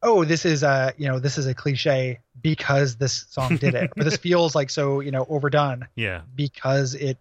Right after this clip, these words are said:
Speaker 1: just feels right."
Speaker 2: Yeah, well, T V tropes will call that the Sein-, the, uh, Seinfeld isn't funny.
Speaker 1: E-, exactly.
Speaker 2: <laughs> Yeah.
Speaker 1: Yeah, it's, it's, uh, this troper agrees.
Speaker 2: <laughs>
Speaker 1: The, um,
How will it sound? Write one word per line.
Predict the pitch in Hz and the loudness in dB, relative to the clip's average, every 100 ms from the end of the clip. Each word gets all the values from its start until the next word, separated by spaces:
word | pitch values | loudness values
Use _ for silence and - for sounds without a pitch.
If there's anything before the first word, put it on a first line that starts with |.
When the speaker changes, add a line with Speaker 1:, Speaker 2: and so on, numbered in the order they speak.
| - | -8
Speaker 1:
just | 135 - | -8 -6
feels | 139 151 143 - | -2 0 -2 -6
right." | - - - | -12 -12 -6
Speaker 2:
Yeah, | 113 | -4
well, | 123 | -2
T | - 156 | -2 -2
V | |
tropes | 123 117 | -2 -2
will | 104 | -2
call | 104 95 | -2 -4
that | 98 | -4
the | |
Sein-, | - 104 90 135 | -6 -6 -8 -6
the, | 107 | -4
uh, | 98 120 | -4 -4
Seinfeld | 120 120 110 104 98 | -2 -2 -2 -4 -6
isn't | 95 82 | -8 -10
funny. | 85 85 85 110 _ _ _ _ _ 196 | -14 -14 -16 -20 _ _ _ _ _ -2
Speaker 1:
E-, | 185 | 0
exactly. | 170 151 131 214 196 202 | 0 0 -2 -2 -4 -6
Speaker 2:
<laughs> | - | -8
Yeah. | 135 - | -14 -10
Speaker 1:
Yeah, | 135 - - | -10 -10 -8
it's, | 143 165 | -6 -2
it's, | 143 143 | -2 0
uh, | 139 | 0
this | 143 151 | 0 0
troper | 160 143 135 | 0 0 -2
agrees. | 120 123 - - - | -6 -10 -14 -18 -8
Speaker 2:
<laughs> | 131 202 - 208 | -2 0 0 0
Speaker 1:
The, | 156 185 175 | 2 4 4
um, | 175 165 | 4 0